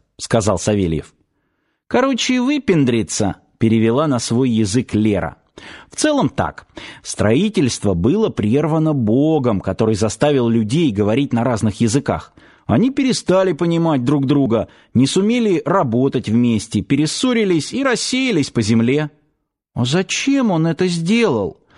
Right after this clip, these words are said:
Чтобы обуздать его гордыню.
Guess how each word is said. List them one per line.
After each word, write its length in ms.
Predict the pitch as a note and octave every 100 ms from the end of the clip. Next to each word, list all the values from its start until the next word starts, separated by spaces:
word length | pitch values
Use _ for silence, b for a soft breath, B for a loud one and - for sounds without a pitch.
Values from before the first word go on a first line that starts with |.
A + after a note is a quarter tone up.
| B B B
Чтобы 400 | - - F#3 G#3
обуздать 920 | - E3 E3+ F3+ C#3 A#2+ D3+ F#3+ -
его 320 | D3+ D3 D3 E3+
гордыню. 920 | D3 D3 A2+ C3 E3+ F3 C#3+ G2 -